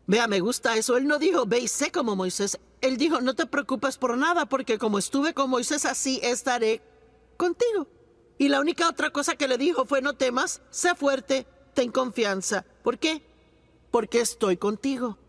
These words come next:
Y eso es lo primero que quiero decirles hoy acerca de hacer cada día mejor. No se quede sentadote ahí aburrido y miserable porque ha estado en lo mismo por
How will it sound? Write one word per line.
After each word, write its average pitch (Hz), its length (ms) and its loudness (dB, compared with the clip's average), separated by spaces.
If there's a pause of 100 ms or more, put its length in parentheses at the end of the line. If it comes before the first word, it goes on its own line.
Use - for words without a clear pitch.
(1120)
Y 285 120 4
eso 294 200 2
es 381 160 -2
lo 349 100 2
primero 269 400 -2
que 330 120 -4
quiero 226 200 -2
decirles 233 500 -2
hoy 226 200 0
acerca 220 540 -4 (1600)
de 269 160 2
hacer 330 460 0
cada 254 260 0
día 247 240 0
mejor. 214 500 -2
No 269 140 -2
se 539 120 -2
quede 554 260 -2
sentadote 240 640 -2
ahí 240 160 2
aburrido 233 480 -2
y 254 80 0
miserable 233 560 0
porque 226 320 -2
ha - 20 0
estado 226 320 0
en 226 140 -2
lo 220 100 0
mismo 220 380 -2
por 180 280 -4